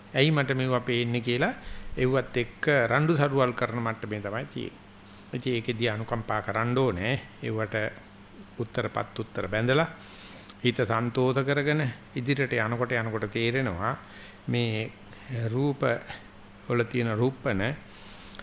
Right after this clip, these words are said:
ඉද්දන, කුප්පන, ස්පන්දන, චන්දන, අ, ඉන්ජන ස්වරූප වලින් එහාට ඒවා තුනී කරගෙන, මට්ටම් කරගෙන, සමතලා කරගෙන ගියොත්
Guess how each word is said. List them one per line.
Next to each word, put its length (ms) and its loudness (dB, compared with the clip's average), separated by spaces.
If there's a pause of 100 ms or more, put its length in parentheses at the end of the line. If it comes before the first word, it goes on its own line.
ඉද්දන, 460 0 (580)
කුප්පන, 500 -2 (540)
ස්පන්දන, 680 2 (560)
චන්දන, 540 0 (680)
අ, 120 -4 (360)
ඉන්ජන 480 4 (600)
ස්වරූප 520 2
වලින් 320 4 (100)
එහාට 560 2 (760)
ඒවා 580 2 (380)
තුනී 380 0
කරගෙන, 340 0
මට්ටම් 500 -2
කරගෙන, 400 0
සමතලා 640 0
කරගෙන 420 0
ගියොත් 300 4